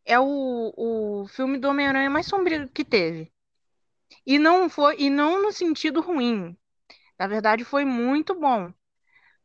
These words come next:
Mas a gente vê que o Peter teve que amadurecer. E a, e de uma forma não, não, nem um pouco boa, né?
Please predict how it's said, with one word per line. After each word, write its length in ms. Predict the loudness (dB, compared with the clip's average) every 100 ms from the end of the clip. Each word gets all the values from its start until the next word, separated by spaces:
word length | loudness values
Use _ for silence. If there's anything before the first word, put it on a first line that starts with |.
| _ 0
Mas 400 | 2 4 2 0
a 60 |
gente 360 | 0 0 0 -2
vê 420 | 4 6 8 6
que 840 | 0 -4 -2 -2 -2 -2 -2 -4 _ _ _ _ _ -4
o 480 | 0 2 2 0 -2 0
Peter 380 | 0 4 2
teve 300 | 4 2 2
que 120 | 0 0
amadurecer. 880 | 2 2 2 0 -2 -2 -2 -4 -8 _ _ -8
E 300 | -4 0 0
a, 60 | 0
e 420 | -4 -8 -8 -12 _ -20 -6
de 120 | -2
uma 200 | 0 0
forma 380 | 2 2 2 0
não, 280 | -2 -2 -6 -12
não, 420 | -6 -2 0 -2
nem 280 | -2 2 4
um 80 | 4
pouco 240 | 2 0
boa, 420 | 0 0 2 -2
né? 200 | -2 -6